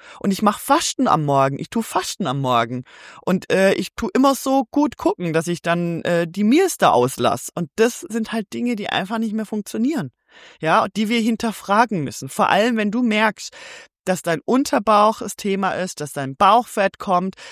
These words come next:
dass plötzlich das kommt, obwohl du alles immer so machst wie bisher, dann musst du hier dich hinterfragen, was kann ich hier verändern? Ja, was kann ich verändern, damit ich hier gegensteuern kann? Was funktioniert nicht mehr? Was funktioniert nicht mehr? Es gibt Dinge, die einfach nicht mehr funktionieren. Ich hatte ja auch eine Kundin,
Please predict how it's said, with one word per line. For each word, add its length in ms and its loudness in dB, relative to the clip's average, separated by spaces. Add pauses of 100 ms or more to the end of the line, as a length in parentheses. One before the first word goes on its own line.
(160)
dass 160 -4
plötzlich 500 2
das 220 -6
kommt, 260 0
obwohl 260 -4
du 140 0
alles 240 2
immer 200 -2
so 100 -4
machst 260 -6
wie 80 -6
bisher, 640 0 (320)
dann 400 2
musst 260 -2
du 60 -2
hier 560 -4
dich 160 -8
hinterfragen, 800 -2 (380)
was 420 2
kann 180 -4
ich 120 -6
hier 260 -2
verändern? 640 -4 (140)
Ja, 220 2
was 280 2
kann 180 -4
ich 140 -4
verändern, 640 2 (360)
damit 300 0
ich 100 -8
hier 140 0
gegensteuern 540 -2
kann? 120 -2
Was 160 2
funktioniert 540 2
nicht 160 -4
mehr? 280 -6
Was 340 2
funktioniert 520 2
nicht 160 -6
mehr? 200 -6
Es 160 -6
gibt 200 -4
Dinge, 200 0
die 100 -2
einfach 220 0
nicht 120 2
mehr 120 0
funktionieren. 420 -2
Ich 140 -2
hatte 140 2
ja 100 8
auch 40 0
eine 140 0
Kundin, 420 0